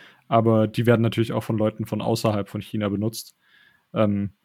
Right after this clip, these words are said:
letztendlich könnten es wahrscheinlich die Mining-Pools selber reporten können, weil die ja wissen, wo die I-P-Adressen der Miner sind.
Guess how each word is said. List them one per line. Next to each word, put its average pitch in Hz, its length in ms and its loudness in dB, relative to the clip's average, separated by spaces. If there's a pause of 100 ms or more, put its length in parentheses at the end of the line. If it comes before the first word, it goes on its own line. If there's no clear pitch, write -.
(280)
letztendlich 127 640 0
könnten 135 420 2
es 127 220 -4
wahrscheinlich 123 480 2
die 123 100 0
Mining-Pools 120 720 2
selber 151 540 2 (200)
reporten 123 460 0
können, 135 420 0
weil 110 180 6
die 113 120 6
ja 110 260 6
wissen, 117 320 -2
wo 110 120 2
die 113 80 4
I-P-Adressen 117 800 0
der 107 100 0
Miner 120 340 4
sind. 151 300 0